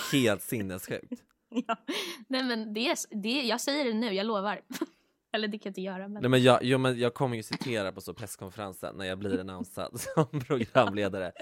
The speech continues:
Speaker 1: "Jo, alltså, det Molly sa det redan tvåtusen nitton."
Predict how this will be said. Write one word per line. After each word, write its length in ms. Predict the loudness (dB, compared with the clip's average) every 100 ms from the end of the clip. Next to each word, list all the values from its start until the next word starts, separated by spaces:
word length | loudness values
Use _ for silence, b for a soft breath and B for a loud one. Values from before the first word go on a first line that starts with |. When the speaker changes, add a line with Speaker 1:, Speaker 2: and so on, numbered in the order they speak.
| B 0 0 0 4
Speaker 1:
"Jo, 140 | 6 8 8 8
alltså, 340 | 6 4 6
det 120 | 6
Molly 520 | 6 6 6 6 4 4
sa 320 | 4 4 4
det 320 | 4 4 4
redan 340 | 2 2 0
tvåtusen 440 | -2 -4 -4 -4 -6
nitton." 640 | -8 -14 _ 2 2 0